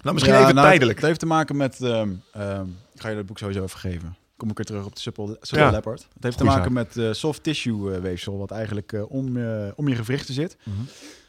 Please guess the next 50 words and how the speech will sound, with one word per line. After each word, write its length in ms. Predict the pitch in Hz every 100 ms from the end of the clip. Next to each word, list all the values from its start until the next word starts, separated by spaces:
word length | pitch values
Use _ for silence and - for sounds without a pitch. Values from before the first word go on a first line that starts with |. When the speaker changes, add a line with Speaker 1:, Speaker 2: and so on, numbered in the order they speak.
| _ -
Speaker 2:
Wat, 400 | 120 120 - -
ehm, 400 | 120 110 107 104 110
als 100 | 113
je 60 | 117
het 60 | 160
niet 80 |
beweegt 480 | 147 147 143 165 - 123
of 120 | 113
niet, 260 | 127 -
eh, 300 | 117 110 104 104 -
eh, 280 | 104 98 95
gebruikt, 360 | 90 110 110 127
dan 80 | 120
wordt 160 | 120
dat 80 | 101
hard. 240 | 117 113 - -
Speaker 3:
Mhm. 200 | 104 117 - -
Speaker 2:
En 180 | 123
dus 200 | 123 147
kan 140 | - 131
je 60 | 117
bepaalde 400 | 107 131 113 104
bewegingsuitslagen 920 | 107 131 127 113 - 110 107 95 98
niet 120 | 95
maken. 340 | 117 113 98
Speaker 3:
Juist, 140 | 117 104
Speaker 2:
Sommige 180 | 147 139
Speaker 3:
dat 80 | 147
Speaker 2:
mensen 200 | 143 127
Speaker 3:
vind 100 | 139
ik 60 | 135
Speaker 2:
zeggen 0 |
Speaker 3:
wel 80 | 87
Speaker 2:
van, 300 | 113 85 -
Speaker 3:
logisch, 0 |
Speaker 2:
"Ja, 100 | 90
Speaker 3:
ja. 40 |
Speaker 2:
maar 120 | 120
dit, 220 | 123 151 135
eh, 340 | 131 123 117
ja, 140 | 139 -
ik 160 | 147
kan 180 | - 135
het 100 | 117
niet 120 | 135
maken." 400 | 143 170 113 90
Nee, 280 | 131 110 147
klopt, 340 | - 131 147 -
omdat, 420 | 120 113 107 -
eh, 260 | 117 110